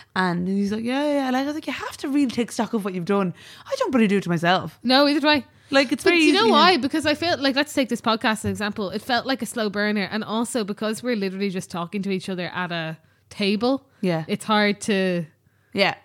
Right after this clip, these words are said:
Speaker 2: like, it'd be different for doing live shows every night or whatever, but it's hard to realize that people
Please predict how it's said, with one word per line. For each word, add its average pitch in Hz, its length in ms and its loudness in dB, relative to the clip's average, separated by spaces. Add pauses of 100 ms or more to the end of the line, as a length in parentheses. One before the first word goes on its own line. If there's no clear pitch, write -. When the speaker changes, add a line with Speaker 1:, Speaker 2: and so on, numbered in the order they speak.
(340)
Speaker 2:
like, 180 220 -4
it'd 185 120 -8
be 208 60 -2
different 214 240 -4
for 202 100 -4
doing 185 180 0
live 175 240 0
shows 185 340 -2
every 165 220 -2
night 156 200 -4
or 160 60 -4
whatever, 160 360 -6
but 175 120 -8
it's 170 140 -8
hard 196 260 -2
to 190 400 0
realize 170 480 -4
that 175 120 -6
people 226 220 -6